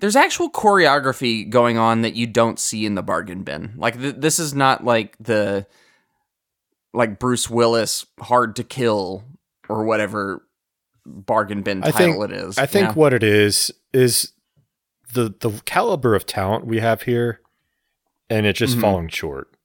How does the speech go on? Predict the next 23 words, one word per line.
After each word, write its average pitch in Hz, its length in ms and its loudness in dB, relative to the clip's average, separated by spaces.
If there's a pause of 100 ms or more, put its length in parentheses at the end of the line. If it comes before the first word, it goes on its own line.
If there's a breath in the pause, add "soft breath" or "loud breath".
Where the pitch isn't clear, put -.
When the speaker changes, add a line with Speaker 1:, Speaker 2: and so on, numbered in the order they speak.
(160)
Speaker 2:
That, 120 220 0 (120)
I - 40 -4
mean, 120 140 -2
that's 120 300 -2
really 113 240 4
where 95 160 -2
a 90 80 0
lot 87 160 -2
of 85 60 -8
the 78 40 -14
disappointment 82 540 -10
for 90 120 -10
me 85 200 -6
lies, 92 460 -6 (840)
is, 87 720 -6 (120)
you 101 160 -6
know, 82 100 -8
things 120 300 -4
just - 260 -6
not 92 340 0
ever 107 200 -4
gelling. 107 540 -6 (440)
Speaker 1:
Yeah. 98 260 -2